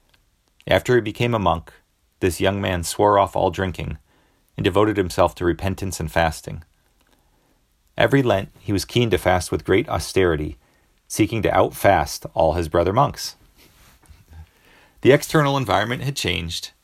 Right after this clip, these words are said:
but his inner motivation was just as self-centered as when he was winning contests at the bar.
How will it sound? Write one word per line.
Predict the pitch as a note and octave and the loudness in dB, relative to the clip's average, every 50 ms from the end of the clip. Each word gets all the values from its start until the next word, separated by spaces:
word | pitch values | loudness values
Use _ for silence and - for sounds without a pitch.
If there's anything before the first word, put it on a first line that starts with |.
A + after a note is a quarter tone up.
| _ _ - | _ _ -8
but | G2 G2 | -6 -6
his | F2+ - | -4 -4
inner | A#2 C3 C#3+ C3+ | -2 0 0 0
motivation | B2 A#2 A2 F#2 F2+ F2+ F2+ - - G2+ F#2 | 0 0 0 0 -2 -2 -4 -4 -6 -8 -8
was | F2 D#2+ - | -8 -8 -4
just | - G#2 A2+ A2+ - - | -2 -2 -2 -2 -2 -4
as | A2+ - | -4 -4
self-centered | - - F#2 F2+ - - - E2 D#2 - - - - - - _ - | -2 0 -2 -2 -2 -4 -4 -6 -6 -6 -8 -10 -10 -12 -18 _ -14
as | - F2 | -12 -8
when | F2 F#2 F#2 | -6 -6 -6
he | F#2 F2+ | -4 -6
was | F2 D#2+ F#2 | -6 -6 -6
winning | F2 F2 F2+ E2+ | -6 -6 -6 -6
contests | E2 E2 D#2+ D#2 - D#2+ D#2 - - - | -4 -4 -4 -4 -6 -10 -10 -10 -10 -12
at | D#2+ - | -10 -10
the | - | -8
bar. | D2+ D2+ - - - - | -6 -6 -6 -8 -10 -16